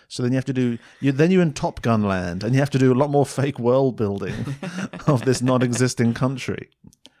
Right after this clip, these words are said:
The, the friend, again, another great secondary character who's doing better than the main characters, I think. The problem with this story about a dedicated pediatrician falling in love with the prince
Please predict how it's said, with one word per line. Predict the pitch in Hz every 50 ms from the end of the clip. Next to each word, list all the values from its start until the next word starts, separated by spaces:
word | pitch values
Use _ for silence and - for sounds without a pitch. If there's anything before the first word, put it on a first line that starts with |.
| _
The, | - 139 131 - - - 123 - -
the | 135 127
friend, | - - 170 147 135 127
again, | 127 120 127 120 117
another | 117 127 120 113
great | 107 117 117 107
secondary | - - 113 - 113 110 107 104 104 104 101
character | - 107 101 98 101 - - 104 101
who's | 104 101 98
doing | 98 104 104 101 101 101 95 95 95 95 - _ _ _ _ _ _ _ _ _ _ _
better | - 123 113 - -
than | 107 104 101 98
the | 101
main | 95 101 98 98 98 95 95
characters, | - 110 92 92 - - - 110 113 113 - - - - -
I | - 107
think. | - - 101 101 - - - - - - - - - - -
The | - 143
problem | 139 - 151 165 190 202 180 185 170 143 123
with | 123 127 117 104 98
this | 104 113 110
story | - - - 107 101 98 95 95 98
about | - 104 95 87 95 92 95 - - -
a | - 104 101
dedicated | 95 107 110 101 - - 107 101 98 -
pediatrician | - 110 101 104 101 - - 110 - - - 98 98 98 -
falling | - - 104 101 101
in | 98
love | 98 92
with | 92
the | 92
prince | - - 104 92 - - - - -